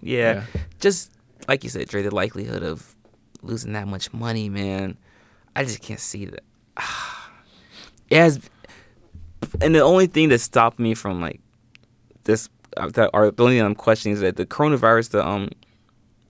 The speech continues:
Speaker 2: the mortality rate isn't actually that high.
Speaker 1: Really?
Speaker 2: No.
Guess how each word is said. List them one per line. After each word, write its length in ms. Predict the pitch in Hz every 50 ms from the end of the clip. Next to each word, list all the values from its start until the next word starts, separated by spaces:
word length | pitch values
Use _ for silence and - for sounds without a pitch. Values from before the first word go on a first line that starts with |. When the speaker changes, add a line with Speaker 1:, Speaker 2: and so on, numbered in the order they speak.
| _ _ _ _ _ _ _ _ - -
Speaker 2:
the 80 | 135
mortality 640 | 135 123 113 110 - - 185 196 - 240 143 101 98
rate 260 | 90 95 92 - - -
isn't 260 | 117 113 117 104 -
actually 340 | - 113 110 117 - - - -
that 160 | 95 104 -
high. 460 | - - - 127 110 - - - - _ _ _ _ _ _ -
Speaker 1:
Really? 380 | 117 120 113 101 95 90 104 - _ _ _ _ - - _ -
Speaker 2:
No. 380 | - 117 120 107 90 65 -